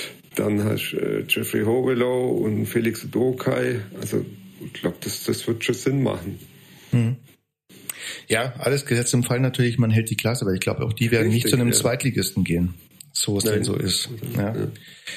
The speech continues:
Speaker 2: Ähm, ja, und da befinden wir uns jetzt in der Maladität dieser Situation, ja, dass du sagst, ähm,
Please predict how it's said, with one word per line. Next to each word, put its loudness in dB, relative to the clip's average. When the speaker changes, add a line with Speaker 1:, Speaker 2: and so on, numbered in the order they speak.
Speaker 2:
Ähm, 0
ja, 2
und 0
da 2
befinden 2
wir 4
uns 2
jetzt 0
in 2
der 4
Maladität 0
dieser 2
Situation, 0
ja, 2
dass -4
du -6
sagst, 0
ähm, 2